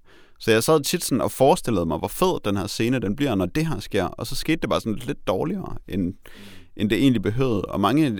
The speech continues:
af dialogerne virker sådan ret formålsløse, og er ikke provokerende nok, og er ikke interessante nok. Men, øhm,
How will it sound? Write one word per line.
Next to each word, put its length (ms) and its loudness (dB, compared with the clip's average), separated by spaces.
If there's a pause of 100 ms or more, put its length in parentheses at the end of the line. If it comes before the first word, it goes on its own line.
af 100 -2
dialogerne 520 2
virker 220 4
sådan 180 -4
ret 440 -4
formålsløse, 760 0
og 200 -6
er 40 0
ikke 220 -6
provokerende 540 -2
nok, 260 -2
og 140 -4
er 40 -2
ikke 200 -6 (480)
interessante 540 -2
nok. 140 -2 (840)
Men, 300 4 (520)
øhm, 560 2